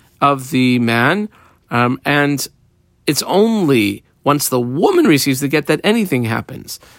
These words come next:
Uh, it's almost like if I have a, if a ma-, a married man has a get in, for his wife in his right hand,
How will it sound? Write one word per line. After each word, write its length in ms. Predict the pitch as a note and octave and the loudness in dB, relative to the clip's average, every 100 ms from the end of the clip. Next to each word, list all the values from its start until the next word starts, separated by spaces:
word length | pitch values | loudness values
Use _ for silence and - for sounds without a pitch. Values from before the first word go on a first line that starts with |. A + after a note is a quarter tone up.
| _ B2+ | _ -4
Uh, 340 | C#3 C#3 C3+ | 0 0 0
it's 100 | - | 0
almost 240 | E3+ E3 D#3+ | 2 2 2
like 160 | C#3+ | 0
if 120 | D3 D3+ | 0 2
I 220 | D3+ C#3+ | 2 2
have 320 | B2+ D3 C#3+ | 2 0 0
a, 400 | C3+ C3+ C3 B2+ - | 0 0 -2 -6 -6
if 140 | C#3+ | -2
a 80 | C3+ | 0
ma-, 140 | C3+ - | 0 -2
a 100 | D3 | 0
married 300 | D3 E3+ D#3+ | 2 2 0
man 180 | D#3 C#3 | -2 -2
has 200 | C3 C3 | -4 -2
a 260 | B2 B2 | -2 -4
get 280 | D3 D#3 C3+ | -2 -2 -2
in, 160 | B2+ - A#2+ | -6 -8 -12
for 180 | - B2+ | -4 -4
his 120 | A#2+ | 0
wife 240 | D3 C#3 B2 | 0 0 0
in 60 | |
his 120 | A2+ C3+ | -2 -2
right 180 | D#3+ | -2
hand, 260 | B2+ A#2 | -2 -4